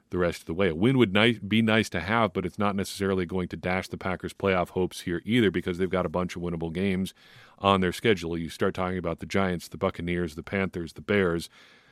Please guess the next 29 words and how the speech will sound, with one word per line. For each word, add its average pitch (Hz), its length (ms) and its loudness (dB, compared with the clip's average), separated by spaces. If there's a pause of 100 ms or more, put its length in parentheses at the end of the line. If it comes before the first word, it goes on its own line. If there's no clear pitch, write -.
(280)
That 95 160 -8
sounds 110 220 0
like 95 120 2
four 101 480 2
very 98 300 2
winnable 92 360 2
games 92 280 2
right 85 180 -2
there. 101 260 4
Who 104 160 2
knows 104 260 4
what 98 120 -4
the, 90 260 0
the 87 180 -2
Vikings 95 480 0
are 85 60 -4
going 87 200 -6
to 87 60 -4
look 85 200 -8
like 85 180 -4
by 85 80 -6
the 80 100 -8
time 92 200 -4
we 80 60 -6
get 85 160 -8
to 87 60 -6
week 90 180 -4
seventeen. 92 720 -2 (1400)
It, 107 180 2